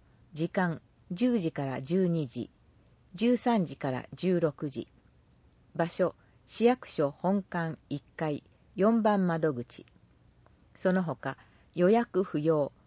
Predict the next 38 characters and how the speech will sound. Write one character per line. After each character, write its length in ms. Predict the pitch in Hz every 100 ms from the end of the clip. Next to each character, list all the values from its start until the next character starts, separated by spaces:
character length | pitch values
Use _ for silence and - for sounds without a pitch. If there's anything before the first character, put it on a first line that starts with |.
| _ _ -
年 240 | 233 247
金 200 | - 226
手 200 | 208 208
帳 240 | - 156 139
や 180 | 131 - _ _
年 220 | 185 240 240
金 260 | 226 220
定 240 | 208 214 233
期 160 | 214
便 300 | 190 190 170 -
な 160 | 185 170
ど 120 | 143
の 200 | 135 135 _
資 220 | - 262
料 300 | 240 170 123
を 60 | 117
ご 160 | 143 156
持 80 |
参 240 | 170 165 151
く 100 | 151
だ 140 | 143
さ 180 | - 139
い。 120 | 120 _ _ _ _ _
保 140 | - 214
険 260 | 269 262
料 180 | 196 151
の 140 | 127 135
納 220 | 160 185
付 100 | 160
は 160 | 160
で 140 | 135 139
き 120 | 151
ま 140 | 147
せ 180 | 143 139
ん。 100 | 120 _ _ _ _ _ _ _ _ _ _ _ _ _ _ _ _ _ _ _ _ _ _ _ -
天 260 | 247 254
王 180 | 247 202
寺 200 | 139 -